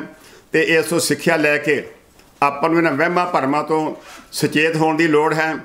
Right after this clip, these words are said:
ਤੇ ਸੁਚੇਤ ਹੋ ਕੇ ਆਪਾਂ ਉਹਦੇ ਇਤਿਹਾਸ ਨੂੰ ਚੰਗੀ ਤਰ੍ਹਾਂ ਪੜ੍ਹੀਏ ਤੇ ਵਹਿਮਾਂ ਭਰਮਾਂ ਤੋਂ ਆਪਾਂ ਸੁਚੇਤ ਹੋਈਏ। ਸੋ ਭੁੱਲ ਚੁੱਕ ਦੀ ਖਿਮਾ।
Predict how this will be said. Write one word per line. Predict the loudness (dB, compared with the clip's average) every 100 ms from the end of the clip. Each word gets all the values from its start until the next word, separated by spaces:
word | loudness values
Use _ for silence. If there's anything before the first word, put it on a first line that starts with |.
| -16 -20 -20 -4
ਤੇ | -2
ਸੁਚੇਤ | -2 -2 0 0
ਹੋ | 2 2
ਕੇ | 2 0 -2 -10 -20 -20 _ -2
ਆਪਾਂ | 0 0 2
ਉਹਦੇ | 0
ਇਤਿਹਾਸ | 0 0 0
ਨੂੰ | -2
ਚੰਗੀ | -2 -4 0
ਤਰ੍ਹਾਂ | 0 0
ਪੜ੍ਹੀਏ | 0 0 2 0 -4 -12 -20 -6
ਤੇ | -2
ਵਹਿਮਾਂ | 0 2 2 0
ਭਰਮਾਂ | 0 0 0
ਤੋਂ | 0
ਆਪਾਂ | -2 0 0 0 -4 -10
ਸੁਚੇਤ | -6 -2 2 0 2
ਹੋਈਏ। | 2 2 2 -2 -8 -20 -20 -20 -4
ਸੋ | 0 2
ਭੁੱਲ | 2 0
ਚੁੱਕ | 0 -2
ਦੀ | 0
ਖਿਮਾ। | 0 0 0 -2 -6